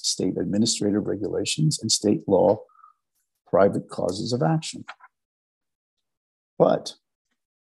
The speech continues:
that's not necessarily the case. There are several courts that have found that state law negligence claims, um, are outside the scope of that. Uh, despite the foregoing authority, they found that state law negligence claims against brokers do not affect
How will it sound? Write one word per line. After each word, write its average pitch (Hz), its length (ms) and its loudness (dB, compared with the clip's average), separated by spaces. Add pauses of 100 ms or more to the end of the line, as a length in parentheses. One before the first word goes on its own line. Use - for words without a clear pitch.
(280)
that's - 200 -6
not 90 260 -4 (340)
necessarily 95 640 4
the 101 80 4
case. - 400 2
There 82 200 -2
are 82 180 0 (180)
several 110 420 2
courts - 360 -4
that 92 100 0
have 101 100 -4
found 92 320 -2
that - 100 -6
state - 240 0
law 92 180 2
negligence 98 560 -2
claims, 110 480 -2 (600)
um, 101 420 -6 (1040)
are 92 220 2
outside 110 480 4
the - 60 -4
scope - 340 -4
of - 80 -16
that. - 240 -10 (920)
Uh, - 260 -8 (160)
despite 113 420 2
the - 60 -6
foregoing 85 520 -2
authority, - 400 -4
they 87 160 -2
found 87 260 -4
that 87 80 -4
state 80 280 0
law 85 160 0
negligence 85 500 -4
claims 90 320 -4
against - 280 -6
brokers 90 340 2
do 107 120 2
not 110 320 4
affect - 480 -4